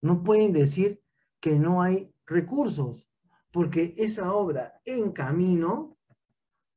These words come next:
ha tenido que tener no solamente una, una provisión de recursos,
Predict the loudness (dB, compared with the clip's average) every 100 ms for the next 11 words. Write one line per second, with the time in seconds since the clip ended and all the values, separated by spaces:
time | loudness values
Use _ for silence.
0 | _ -8 -6 -2 0 0 0 -2 -2 -2
1 | -2 -6 _ _ _ _ _ _ _ _
2 | -4 -2 0 -2 -4 -10 -14 -10 -4 -2
3 | -2 -2 0 0 0 -4 _ _ _ _
4 | _ _ -4 -2 -4 -8 -20 _ _ _
5 | _ _ _ _ 0 2 2 -2 -2 0
6 | 0 -2 -4 -6 -8 -8 -6 -8 -8 _